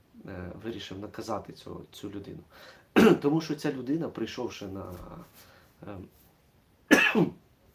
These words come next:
перепрошую, прийшовши на бенкет, вона, як і ті друзі попередні, знехтувала люб-, е, дружбою і, е, якби, розположенням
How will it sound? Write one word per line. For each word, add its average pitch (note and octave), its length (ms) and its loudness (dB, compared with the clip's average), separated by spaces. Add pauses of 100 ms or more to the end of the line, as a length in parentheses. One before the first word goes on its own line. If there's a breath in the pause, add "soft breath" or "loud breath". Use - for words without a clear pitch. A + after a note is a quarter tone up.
(440)
перепрошую, F#2+ 540 -12 (360 loud breath)
прийшовши A#2 600 -4
на G2 300 -10 (520)
бенкет, A2+ 560 -6 (300)
вона, B2 320 -2 (360 loud breath)
як B2+ 340 -2
і F3 60 -2
ті - 240 -2
друзі D#3+ 460 0
попередні, G#2+ 600 -4
знехтувала C3+ 800 -2 (720 loud breath)
люб-, A#2+ 440 -8
е, G#2 360 -4 (100)
дружбою D#3+ 720 0 (100)
і, G#2+ 460 -6 (520 loud breath)
е, G2+ 300 -8 (320)
якби, G2+ 360 -12 (320)
розположенням A#2+ 840 -4